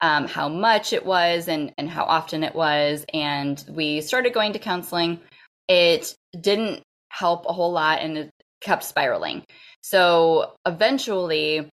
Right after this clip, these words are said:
I found Al-Anon, the support group for families of alcoholics, and went there for about a year. And that really helped me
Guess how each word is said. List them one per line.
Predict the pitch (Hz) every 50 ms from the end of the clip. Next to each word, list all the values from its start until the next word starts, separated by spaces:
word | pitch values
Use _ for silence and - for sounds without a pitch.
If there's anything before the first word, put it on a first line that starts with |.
| _ _ _ _ -
I | 170 185 208
found | 196 - 170 160 160 160 160 156 151 -
Al-Anon, | - 165 160 160 160 151 151 151 151
the | 147
support | 147 - 147 - - 151 - -
group | 147 147 - - _
for | _ - 143 135 143
families | 143 - 220 247 240 240 233 233 233 226 - - -
of | 220 202
alcoholics, | 196 190 190 - 196 202 180 175 175 175 175 175 - - -
and | 175 170 165 156 156 151 151 147
went | 143 156 175 - - 165
there | 170 165 160 160 165
for | 165 - 165
about | 156 151 151 151
a | 151
year. | 151 147 151 151 151 147 147 147 151 147 147 - - - - -
And | - 156 160 165
that | 170 185 208 - 175
really | 185 180 175 170
helped | 175 175 175 156 151 - -
me | 160 160 165 170 170 170 165 160 156 156 151 156 151